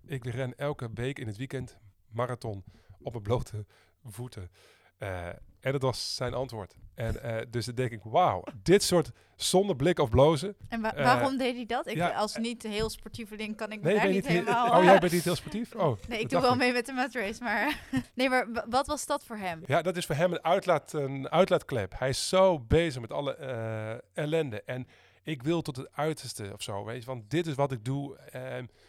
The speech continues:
Speaker 1: voor hem was dat van, "Come on, dit is wat ik kan." En ik denk ook aan mezelf.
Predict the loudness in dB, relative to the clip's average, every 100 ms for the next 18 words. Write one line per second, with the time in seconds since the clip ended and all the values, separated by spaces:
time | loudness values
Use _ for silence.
0 | _ _ -6 -2 -2 -2 -4 -4 -4 -8
1 | -10 -14 _ _ -2 0 0 -2 -6 -8
2 | -10 -10 0 2 2 -2 -8 -6 -6 -8
3 | -8 -8 -8 -2 0 2 0